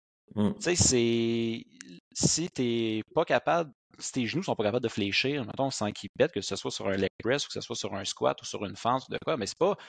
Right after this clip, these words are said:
Speaker 2: c'est pas l'exercice le problème. C'est ta capacité à pas être capable de faire les,
Speaker 1: Mm.
Speaker 2: de, ton incapacité à faire l'exercice, là. Fait que
Speaker 1: Mhm.
Speaker 2: c'est des, comme tu dis, des fois, les, les personnes demandent,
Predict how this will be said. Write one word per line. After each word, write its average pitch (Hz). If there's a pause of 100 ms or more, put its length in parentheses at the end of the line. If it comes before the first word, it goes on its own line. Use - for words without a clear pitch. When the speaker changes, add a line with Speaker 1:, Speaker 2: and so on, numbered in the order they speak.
(120)
Speaker 2:
c'est -
pas 185
l'exercice 113
le 101
problème. 101 (100)
C'est -
ta 101
capacité 131 (320)
à 98
pas 110
être 107
capable 104 (100)
de 92
faire 98
les, 95 (440)
Speaker 1:
Mm. 104
Speaker 2:
de, 92
ton 110
incapacité 135
à 101
faire 107
l'exercice, 101
là. 98 (380)
Fait -
que 95
Speaker 1:
Mhm. 101
Speaker 2:
c'est 104 (680)
des, 101 (100)
comme 139
tu -
dis, 131
des 104
fois, 147
les, 92 (120)
les 101
personnes 170
demandent, 113